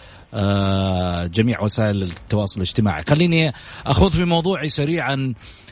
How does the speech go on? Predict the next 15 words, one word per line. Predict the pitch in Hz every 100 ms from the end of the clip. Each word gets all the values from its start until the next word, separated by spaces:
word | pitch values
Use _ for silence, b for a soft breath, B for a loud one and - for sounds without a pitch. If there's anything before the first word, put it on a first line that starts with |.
| -
الجولة | 131 127 196 190
ثلاثة | 202 180 180
وعشرين، | 151 - 175 185 180 170 160
آه، | 156 147 143 139 131
تدق | 156 156 -
الناقوس | 156 160 147 175 135 -
اليوم | 151 143 151 175 165 151 175 190
من | 156
خلال، | 135 143 147 139
آه، | 135 135 131
الساعة | 117 - 139 113 123 123 120
السابعة | - 139 123 104
والربع، | 110 131 180 127
الاتحاد | 127 104 - 139 127
وأبها، | 120 113 123 113 147